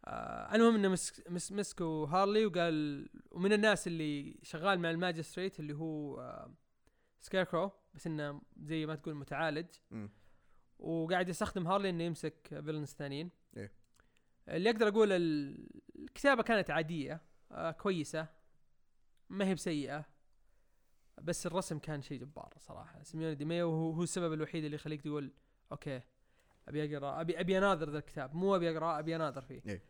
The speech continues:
Speaker 1: الرسمة كان مرة حلو.
Speaker 2: نعم.
Speaker 1: مرة فيوتشرستيك، سايبر بانكي، كذا شيء، شيء رهيب.
Speaker 2: إيه.
Speaker 1: غير كذا،
Speaker 2: هذا الشيء الحلو في الكتاب.
Speaker 1: غير كذا
Speaker 2: عادي.
Speaker 1: عادي.
Speaker 2: إيه.
Speaker 1: يعني حتى إذا مو بسيميوني دي ميو اللي راح يكتب العدد الثاني، ما راح أقرأه.
Speaker 2: أو اللي حيرسم.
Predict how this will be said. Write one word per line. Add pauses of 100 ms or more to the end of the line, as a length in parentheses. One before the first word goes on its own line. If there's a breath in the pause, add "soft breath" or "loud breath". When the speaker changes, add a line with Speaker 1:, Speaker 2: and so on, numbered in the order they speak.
(160)
Speaker 1:
الرسمة
كان
مرة
حلو. (420)
Speaker 2:
نعم.
Speaker 1:
مرة
فيوتشرستيك،
سايبر
بانكي، (100)
كذا
شيء،
شيء
رهيب. (200)
Speaker 2:
إيه. (880)
Speaker 1:
غير
كذا،
Speaker 2:
هذا
الشيء
الحلو
في
الكتاب. (160)
Speaker 1:
غير
كذا
Speaker 2:
عادي.
Speaker 1:
عادي. (120 loud breath)
Speaker 2:
إيه.
Speaker 1:
يعني
حتى (520)
إذا
مو
بسيميوني
دي
ميو
اللي
راح
يكتب
العدد
الثاني،
ما
راح
أقرأه. (360 soft breath)
Speaker 2:
أو
اللي
حيرسم.